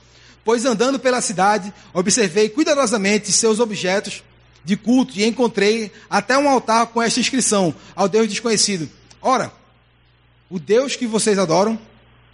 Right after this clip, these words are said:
apesar de não conhecerem, eu lhes anuncio." É muito interessante ver isso aqui. Esse texto sempre me chamou muita atenção, desde quando eu era criança, porque eu fiquei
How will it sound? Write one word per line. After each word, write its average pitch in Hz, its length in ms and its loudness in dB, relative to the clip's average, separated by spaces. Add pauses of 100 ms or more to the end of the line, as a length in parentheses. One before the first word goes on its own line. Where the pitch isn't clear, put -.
(200)
apesar 190 440 0
de 190 80 -4
não 190 180 2
conhecerem, 214 640 0 (120)
eu 180 80 0
lhes 175 80 -2
anuncio." 196 460 2 (2000)
É 185 80 -2
muito 262 140 0
interessante 240 360 -2
ver 226 100 2
isso 220 100 -2
aqui. 208 500 0 (180)
Esse 185 140 -6
texto 233 220 -2
sempre 285 180 -6
me 269 80 0
chamou 226 180 2
muita 233 140 0
atenção, 208 480 -2 (100)
desde 196 200 -2
quando 220 140 -2
eu 214 80 0
era - 100 -6 (140)
criança, 196 380 0
porque 214 220 -10
eu 233 80 2
fiquei 220 480 0